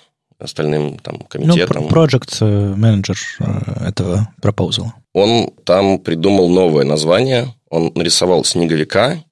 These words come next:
Speaker 1: и это был такой снеговик Bindings. Снеговик означал, ну, просто он взял какой-то символ из эмоджи, который ему понравился, потому что поняли, что название Web I D L все-таки не подходит. Не подходит по каким причинам? Потому что, на самом деле, у-, к-, когда этот пропозал развивали,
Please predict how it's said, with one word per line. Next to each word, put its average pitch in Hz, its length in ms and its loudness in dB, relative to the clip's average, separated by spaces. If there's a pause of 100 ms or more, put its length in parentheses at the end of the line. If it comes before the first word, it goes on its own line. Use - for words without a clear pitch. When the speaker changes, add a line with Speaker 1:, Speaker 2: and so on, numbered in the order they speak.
Speaker 1:
и - 60 -8
это 82 180 -4
был 90 160 0
такой 80 240 -2
снеговик 87 420 -2
Bindings. 73 600 -2 (100)
Снеговик 90 400 -2
означал, 87 640 0
ну, 95 100 0
просто - 260 -6
он 76 80 0
взял 78 300 0
какой-то 80 400 -2
символ 92 380 2
из 76 180 -4
эмоджи, 104 480 0 (160)
который - 240 -6
ему 76 120 0
понравился, 73 600 -2 (120)
потому 80 120 -8
что 78 360 -2 (240)
поняли, 101 220 2
что - 160 -2
название 82 520 2
Web 90 340 0
I 78 80 0
D 80 120 0
L 117 80 0
все-таки 92 300 -4
не 90 60 0
подходит. 85 500 -2 (140)
Не 76 80 -10
подходит - 280 -2
по 110 80 -2
каким - 260 -2
причинам? 73 420 0 (380)
Потому 90 240 2
что, 92 400 2 (100)
на 80 100 0
самом 95 200 2
деле, 95 380 2
у-, 60 160 -4
к-, - 320 0 (200)
когда 90 240 0
этот - 140 -10
пропозал 90 420 2
развивали, 85 600 2